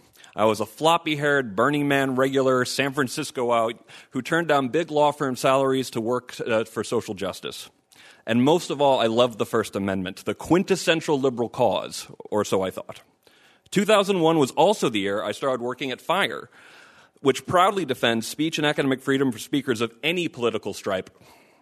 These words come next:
As soon as I started at fire, however, I was inundated with hundreds of pleas for help. It wasn't long before I learned this unfortunate truth.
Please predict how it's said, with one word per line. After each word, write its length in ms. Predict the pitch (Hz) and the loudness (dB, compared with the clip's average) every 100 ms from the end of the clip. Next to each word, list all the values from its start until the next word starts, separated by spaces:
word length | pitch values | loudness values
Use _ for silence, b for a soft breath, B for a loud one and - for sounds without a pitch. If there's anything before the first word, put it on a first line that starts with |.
| b _ | b _
As 120 | 127 123 | -2 2
soon 160 | 208 | 2
as 120 | 214 | 4
I 60 | 170 | 2
started 340 | - 180 127 | 4 2 2
at 40 | 113 | 0
fire, 340 | 156 170 175 | 2 2 2
however, 380 | 165 156 151 147 - | 2 2 2 0 2
I 80 | |
was 180 | 117 139 | 2 2
inundated 540 | - 170 170 151 143 120 | 0 -2 0 -2 -2 -4
with 140 | 110 | -6
hundreds 420 | - 165 175 151 | -6 -6 -4 -6
of 140 | 139 - | -8 -6
pleas 260 | 139 139 | -4 -4
for 180 | - 113 | -4 -4
help. 320 | 95 98 - b b b - | -2 -6 -8 b b b -2
It 120 | 131 | 4
wasn't 280 | 151 180 147 | 4 2 0
long 300 | 151 160 147 | 2 2 0
before 300 | 131 143 123 | 2 4 4
I 40 | |
learned 360 | 120 139 156 135 | 2 0 0 0
this 160 | - | -2
unfortunate 580 | 120 104 131 - 131 120 | -6 -4 -6 -4 -8 -10
truth. 460 | - 110 95 - | -6 -6 -6 -12